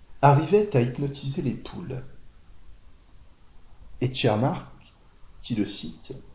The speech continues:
produisait les mêmes effets sur des lapins, pigeons, écrevisses, et cetera. Azam parle aussi de saltimbanque charmeur de coq.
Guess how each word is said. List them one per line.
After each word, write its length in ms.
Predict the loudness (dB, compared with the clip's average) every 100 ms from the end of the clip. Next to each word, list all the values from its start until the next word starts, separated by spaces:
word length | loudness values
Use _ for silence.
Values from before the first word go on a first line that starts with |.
| -20 -20 -20 -20 -20 -16
produisait 680 | 0 2 2 2 2 4 2
les 140 | 2
mêmes 320 | 2 2 2 0 0
effets 460 | -2 -2 -4 -6 -12 -20 -20 -20 -20 -20 -14
sur 300 | -4 -2 -2
des 200 | 0 2
lapins, 520 | 2 2 -4 -6 -8 -18 -20 -10
pigeons, 440 | -4 -2 -2 -6 -12 -20 -20 -10 -6
écrevisses, 800 | -4 0 0 -2 -10 -14 -16 -20 -20 -14 -8
et 120 | -6
cetera. 540 | -4 -6 -6 -8 -10 -14 -18 -18 -20 -20 -20 -20 -20 -20 -20 -20 -20 -20 -20 -20 -20 -20 -20 -20 -20 -20 -20 -20 -8 4
Azam 640 | 4 6 4 4 0 2 2 2 -2 -4 -8 -14 -16 -10 2
parle 240 | 6 6
aussi 300 | 4 0 -2
de 100 | -2
saltimbanque 840 | -2 0 0 2 0 0 0 -4 -6
charmeur 500 | -2 2 2 2 0
de 80 | -4
coq. 680 | -6 -10 -10 -16 -18 -16